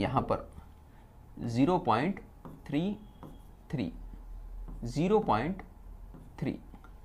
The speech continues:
अब देखो यहाँ पे ज़ीरो पॉइंट थ्री थ्री,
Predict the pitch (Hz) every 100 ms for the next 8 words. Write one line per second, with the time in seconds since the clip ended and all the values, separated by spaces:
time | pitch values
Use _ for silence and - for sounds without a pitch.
0 | - - - - - 190 214 220 135 120
1 | 190 196 127 131 196 165 160 214 - -
2 | 208 220 147 110